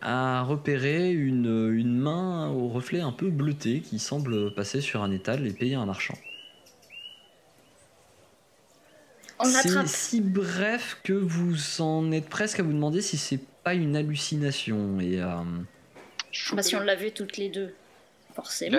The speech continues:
Speaker 3: il a peut-être un sort de dissimulation qui cacherait un peu sa peau.
Speaker 2: J'ai des yeux
Speaker 1: Alors,
Speaker 2: tout neufs,
Speaker 1: refaites-moi,
Speaker 2: donc je suis sûre de ce que
Speaker 1: refaites-moi
Speaker 2: j'ai
Speaker 1: un
Speaker 2: vu.
Speaker 1: second jet de perception.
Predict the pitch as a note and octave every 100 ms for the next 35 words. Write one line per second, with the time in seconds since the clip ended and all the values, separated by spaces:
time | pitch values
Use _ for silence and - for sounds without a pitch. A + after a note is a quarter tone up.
0 | E4 C#3 C3+ F#3 D3+ D3+ - F#3+ D#3 C#3
1 | C#3+ - C#3+ C3 C#3 - G3+ - - -
2 | - - - - - - - - - C3
3 | - C#3 - A2+ B2+ - G3 - - -
4 | - - - - - - D4 B3+ A3 C4
5 | A#3+ C#4+ - D4 D4 C4+ F#3 F3+ A3 A#3
6 | A#3 A#3+ C#4+ B3 A3+ D#3+ G#3 F3 A#2+ -
7 | - - E3+ E3+ E3 C#3+ D3+ D#3+ D3 A2+
8 | A2+ D3 - A#2+ -